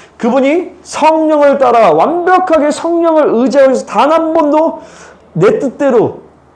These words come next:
그러니까 십자가의 사건이, 겟세마네에서의 십자가의 사건이 얼마나 고통스러웠냐면 인류의 모든 죄악을 자기 안에 완전히 뒤집어써서 죄인으로 여겨지는 거잖아요.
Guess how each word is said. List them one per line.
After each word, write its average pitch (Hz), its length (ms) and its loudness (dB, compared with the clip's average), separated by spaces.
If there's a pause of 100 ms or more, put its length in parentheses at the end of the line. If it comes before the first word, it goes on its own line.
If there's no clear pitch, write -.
(240)
그러니까 240 240 0
십자가의 302 580 0
사건이, 254 640 -2 (160)
겟세마네에서의 208 920 0
십자가의 214 340 -2
사건이 202 160 0
얼마나 185 340 0
고통스러웠냐면 131 1300 -4 (1000)
인류의 269 400 2
모든 277 800 0
죄악을 220 560 0
자기 190 460 -4
안에 208 180 -2
완전히 320 560 0
뒤집어써서 202 520 -2
죄인으로 202 440 0
여겨지는 180 460 0
거잖아요. 113 720 -6